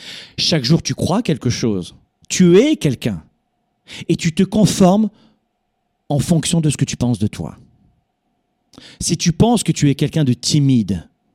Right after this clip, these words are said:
tu vas te comporter dans la journée comme une personne timide. Et moi, je l'ai vu quand j'avais ces problèmes de bégaiement dans des fortes, euh, émotions,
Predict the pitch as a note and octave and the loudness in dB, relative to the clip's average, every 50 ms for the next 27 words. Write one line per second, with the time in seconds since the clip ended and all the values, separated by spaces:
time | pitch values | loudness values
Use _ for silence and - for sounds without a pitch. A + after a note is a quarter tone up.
0 | _ _ _ _ _ _ _ _ _ _ _ _ - - - D3 D3 D#3+ D3+ - | _ _ _ _ _ _ _ _ _ _ _ _ -4 -2 -2 0 0 0 0 0
1 | E3 E3 - D3+ - - E3+ D3+ C#3 B2+ B2 B2+ A#2+ C3 C3+ C#3 B2 - B2 B2 | 0 0 0 0 0 0 0 2 2 2 2 2 2 2 2 0 0 0 -2 -2
2 | A#2 G#2+ - A2+ - - A2 G2+ G2 - G#2 G2+ F2+ D#2 D2+ - _ _ _ _ | -2 -2 -4 -4 -4 -4 -4 -4 -4 -4 -6 -6 -6 -8 -12 -16 _ _ _ _
3 | _ _ _ _ _ _ _ - _ _ _ _ _ _ _ _ _ _ _ _ | _ _ _ _ _ _ _ -20 _ _ _ _ _ _ _ _ _ _ _ _
4 | _ _ _ _ _ _ _ _ _ _ _ - F3+ F#3+ A#3+ D4+ D4+ A#3 B3 A3 | _ _ _ _ _ _ _ _ _ _ _ 2 4 6 6 6 4 4 4 4
5 | A#3 G#3+ F3 A#3+ F4 F#4 F4 - D#3+ D#3 B2+ D3+ C3+ C3 A2 - - A#2+ B2 C3+ | 4 4 4 4 4 4 2 2 0 0 2 0 0 -2 -2 -2 -4 -2 -2 -2
6 | C#3 B2 C3+ A2 G#2 D#3+ D3 B2+ D#3 D3 D3+ D#3+ E3+ B2+ C3 C3 A#2+ B2 - - | 0 0 0 2 2 2 2 4 2 2 2 2 2 0 0 0 0 0 0 -2
7 | - D3+ A#2 - - A2+ G#2+ F#2+ - _ _ _ _ _ _ _ _ _ _ _ | -2 -4 -2 -2 0 0 0 -2 -4 _ _ _ _ _ _ _ _ _ _ _
8 | - - A2 G2+ G2 G#2 G2+ A#2 B2 B2 B2 B2 - - - C#3+ C#3+ D3+ D3+ D3 | -12 -8 -6 -4 -4 -4 -4 -4 -4 -2 -2 -4 -4 -2 -2 0 0 0 0 0
9 | B2+ | 0